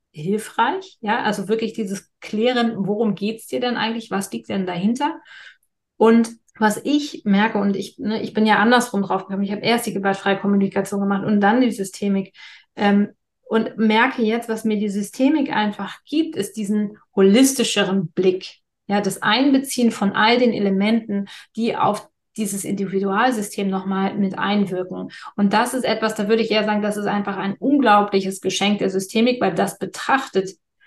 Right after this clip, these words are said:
die gewaltfreie Kommunikation s-, so nicht, wenn es nicht gerade, also wenn ich als Coach nicht frage, okay, gibt es vielleicht irgendetwas, was da noch hinten runterfällt, wenn du das so machst oder so? Ähm, aber das heißt, da ist die Systemik einfach,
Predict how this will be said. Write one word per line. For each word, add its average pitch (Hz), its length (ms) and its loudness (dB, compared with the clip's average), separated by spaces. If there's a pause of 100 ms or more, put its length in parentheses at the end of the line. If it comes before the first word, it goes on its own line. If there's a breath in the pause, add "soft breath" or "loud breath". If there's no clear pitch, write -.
(140 soft breath)
die 202 100 -2
gewaltfreie 190 560 2
Kommunikation 180 720 0
s-, - 200 -4
so 190 280 2
nicht, 202 440 2
wenn 208 220 4
es 208 160 0
nicht 202 300 0
gerade, 196 400 2
also 190 180 -6
wenn 196 140 0
ich - 180 -6
als 196 160 -4
Coach 220 300 -2
nicht 202 140 -2
frage, 190 180 2
okay, 196 360 0 (140 loud breath)
gibt - 180 -4
es 220 120 -2
vielleicht 196 220 0
irgendetwas, - 540 0
was 180 160 -2
da 165 120 0
noch 151 160 -4
hinten - 180 -4
runterfällt, 254 720 2
wenn 214 140 2
du 208 60 0
das 208 200 -2
so 233 160 2
machst 208 260 2
oder 208 200 -2
so? 202 260 -4 (420 loud breath)
Ähm, 202 440 2 (180)
aber 214 360 4 (840)
das 208 320 -2
heißt, 220 440 -4
da 208 220 0
ist - 180 -2
die 233 80 -2
Systemik 226 600 -2
einfach, 208 460 -2